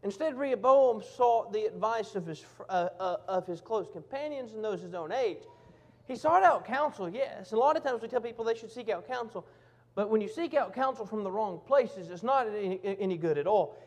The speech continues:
They sought out counsel, um, from both the elders and the young men, but he followed the counsel of the young men. I learned something about God being in control. I learned that from the power of prophecy.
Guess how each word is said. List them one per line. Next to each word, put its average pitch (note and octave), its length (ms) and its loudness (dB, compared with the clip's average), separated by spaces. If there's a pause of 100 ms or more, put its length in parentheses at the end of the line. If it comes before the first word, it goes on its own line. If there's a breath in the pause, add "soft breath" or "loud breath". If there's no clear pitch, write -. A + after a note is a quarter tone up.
(120 loud breath)
They F#3+ 100 0
sought C#4+ 340 6
out A3 240 4
counsel, A#3+ 600 -2 (320 loud breath)
um, D3 460 0 (140)
from G#3+ 300 2
both C#4+ 400 8
the B3 160 0
elders A3 360 4 (100)
and A#3+ 200 -2
the A3+ 60 0
young G3+ 240 -2
men, F#3 240 -6 (220 loud breath)
but F#3 100 -2
he F3 80 2
followed C#4 380 4
the G3+ 60 -4
counsel F#3+ 400 -6
of D#3 60 -10
the D3+ 60 -8
young C#3 220 -6
men. C3+ 160 -6 (680 soft breath)
I D4 60 0
learned E4 140 4
something D4+ 200 -2
about A#3+ 200 0
God A#3 220 2
being A3+ 180 2
in A3 120 -2
control. G3+ 640 0
I G#3+ 80 6
learned C4 300 2
that A3+ 180 -2
from A3 100 -6
the G#3 60 -4
power F3+ 300 0
of E3 140 -12
prophecy. F3 600 -2